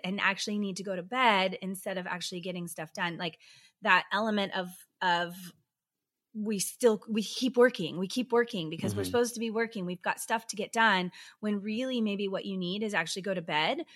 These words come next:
Speaker 1: so that the next night you have more focus and more clarity and more productivity. So it's kind of looking at that time, that chunk of, like,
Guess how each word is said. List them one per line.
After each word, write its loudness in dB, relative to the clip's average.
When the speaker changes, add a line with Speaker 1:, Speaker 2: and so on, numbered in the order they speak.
Speaker 1:
so -4
that -2
the -6
next -2
night -4
you -12
have -6
more -6
focus -10
and -6
more -8
clarity -8
and -8
more -8
productivity. -10
So -2
it's -8
kind 0
of -4
looking -4
at -4
that 2
time, -2
that -6
chunk 2
of, -6
like, -2